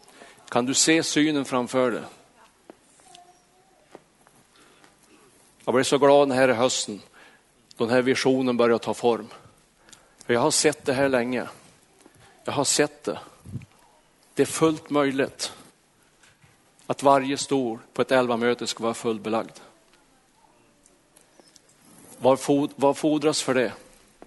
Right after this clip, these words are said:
Lärjungaskap. Att du och jag är en riktig lärjunge.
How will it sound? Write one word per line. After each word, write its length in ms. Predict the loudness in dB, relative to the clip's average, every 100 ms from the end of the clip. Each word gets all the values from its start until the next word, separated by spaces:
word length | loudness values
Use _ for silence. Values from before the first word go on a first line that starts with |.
| _ _ _ _ -20 -20 -20 -20 -20 _
Lärjungaskap. 840 | 0 0 0 -4 -6 -6 -8 -10 -18 -20 -20 _ -20 -20 _ _ _ _ _ _ -20 -20 -20 -20 -20 -6
Att 220 | -2 -2 -4 -2
du 220 | 0 0
och 140 | 0
jag 460 | 2 0 -2 -10 -18 -18 -10
är 140 | 0 0
en 180 | 0 -4
riktig 320 | -8 -6 -4
lärjunge. 500 | -4 -4 -6 -10